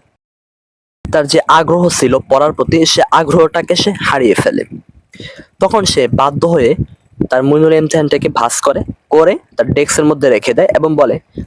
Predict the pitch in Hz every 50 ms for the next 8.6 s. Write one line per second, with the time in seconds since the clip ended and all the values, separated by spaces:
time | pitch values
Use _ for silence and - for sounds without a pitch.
0 | _ _ - 143 160 185 185 - 202 170 175 165 170 175 185 180 190 180 160 127
1 | - 135 156 160 - - - 147 165 165 139 117 143 - - _ - - - -
2 | - - 160 170 165 - - 202 196 208 - - 165 143 143 139 135 131 131 143
3 | 143 139 135 143 135 - 135 127 123 - - - 123 107 107 - 127 127 127 143
4 | 156 - - - _ _ - 120 143 135 127 123 127 156 151 156 165 151 160 185
5 | - _ - 147 139 135 135 135 127 - 185 208 - _ _ _ _ - - 131
6 | 156 156 - 165 160 147 143 139 - - 151 139 - - 135 107 98 85 - -
7 | - - - - - _ _ - - - - _ - - - - - - _ _
8 | _ - _ _ _ _ _ - 175 175 180